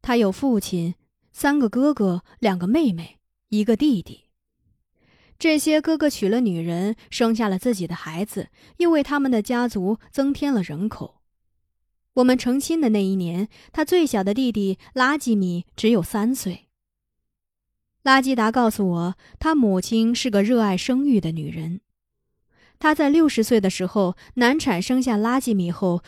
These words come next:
就死了。她是在看了一眼哇哇哭着的拉基米后笑着走的。我遇见拉基达的时候，他刚好为母亲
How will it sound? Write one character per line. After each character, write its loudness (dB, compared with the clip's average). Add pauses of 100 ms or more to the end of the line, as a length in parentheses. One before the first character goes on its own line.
(100)
就 -2
死 -6 (160)
了。 -12 (1160)
她 0
是 2
在 2
看 0
了 2
一 2
眼 2
哇 2
哇 2
哭 0
着 0
的 -2
拉 0
基 0
米 0
后 -2 (100)
笑 -2
着 -6
走 -12
的。 -16 (2000)
我 6
遇 8
见 4
拉 4
基 -2
达 -2
的 2
时 -4
候， -2 (200)
他 2
刚 2
好 0
为 4
母 -2
亲 -2